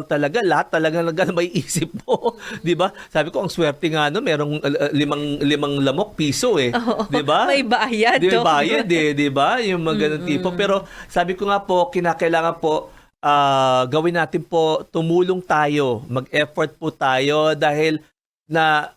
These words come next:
Speaker 1: hindi lang po yung kapitbahay mo ang maapekto, pati ikaw, lahat po, wala pong pinipiling edad,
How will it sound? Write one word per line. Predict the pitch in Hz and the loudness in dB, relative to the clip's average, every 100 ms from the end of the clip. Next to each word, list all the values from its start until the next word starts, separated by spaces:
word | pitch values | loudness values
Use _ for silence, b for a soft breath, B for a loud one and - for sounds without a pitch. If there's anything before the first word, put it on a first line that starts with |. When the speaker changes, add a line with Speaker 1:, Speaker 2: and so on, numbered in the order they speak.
| 196 | -4
Speaker 1:
hindi | 185 190 202 | -2 0 0
lang | 208 | 0
po | 202 196 185 | 0 0 2
yung | 185 | 0
kapitbahay | 175 - - _ - 185 - 151 160 170 165 | 0 -2 -4 _ -14 -14 -6 0 0 2 0
mo | 160 170 | 0 0
ang | 156 151 151 | 0 -2 -2
maapekto, | 147 143 156 143 160 | -2 -2 -4 -4 -4
pati | - 160 - | -4 -6 -4
ikaw, | 147 - 147 | -6 0 0
lahat | 151 170 170 | 2 0 0
po, | 165 | 0
wala | 185 208 | 2 2
pong | 202 202 | 0 -4
pinipiling | 220 202 - 202 196 | -2 -2 -2 -2 -2
edad, | 170 156 151 | -2 0 0